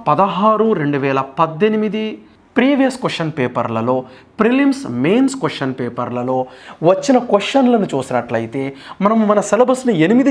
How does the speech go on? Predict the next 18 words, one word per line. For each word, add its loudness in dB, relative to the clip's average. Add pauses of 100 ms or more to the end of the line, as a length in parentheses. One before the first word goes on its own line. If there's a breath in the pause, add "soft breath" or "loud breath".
(120)
చాప్టర్లుగా 0
విభజించుకుంటే -6 (360 loud breath)
మనకు 0
ప్రిలిమ్స్ 0
రెండు 2
వేల 2
పదహారు 2
కానిస్టేబుల్ 0
ప్రిలిమ్స్లో 0 (360 loud breath)
తొమ్మిది 2
క్వశ్చన్లు, -6 (340 loud breath)
రెండు 2
వేల 2
పద్దెనిమిది 2
ప్రిలిమ్స్లో 0 (260 loud breath)
ఏడు 4
క్వశ్చన్లు -2
వచ్చాయి. -2